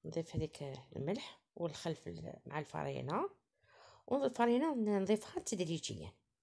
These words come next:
والعجينة تكون معايا ما تلصق وما قاصحة،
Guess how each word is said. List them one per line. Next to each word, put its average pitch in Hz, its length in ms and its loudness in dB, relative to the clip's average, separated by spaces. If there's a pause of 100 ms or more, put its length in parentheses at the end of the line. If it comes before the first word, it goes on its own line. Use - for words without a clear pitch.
(1600)
والعجينة 233 480 6
تكون 233 300 4
معايا 190 340 4
ما 175 120 6
تلصق - 520 4 (220)
وما 202 160 8
قاصحة، - 460 0